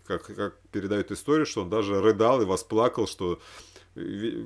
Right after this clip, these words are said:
храм был великолепен, вы помните, сами ученики Христа – удивлялись и показывали Иисусу, какой вот Ирод Великий, который хотел убить Христа, который избивал, вы помните, отдал приказ об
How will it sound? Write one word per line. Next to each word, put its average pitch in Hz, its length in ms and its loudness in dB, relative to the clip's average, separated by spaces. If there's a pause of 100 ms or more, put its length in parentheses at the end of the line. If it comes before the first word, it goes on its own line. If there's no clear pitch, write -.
храм 123 300 2
был 95 140 0
великолепен, 101 680 0
вы 85 100 -4
помните, 85 520 -4
сами 92 280 -6
ученики 90 640 -8
Христа – 82 540 -6 (840)
удивлялись 101 760 2
и 82 140 -6
показывали 87 600 -4
Иисусу, 110 520 -8
какой 92 340 -4
вот 80 220 -10 (120)
Ирод 113 320 0
Великий, 92 420 -4
который 78 340 -8
хотел 82 380 -8
убить 78 300 -10 (300)
Христа, 107 440 -4
который 80 320 -10
избивал, 80 400 -2
вы 78 80 -8
помните, 78 500 -8
отдал 87 380 -8
приказ 90 480 -6
об 78 220 -8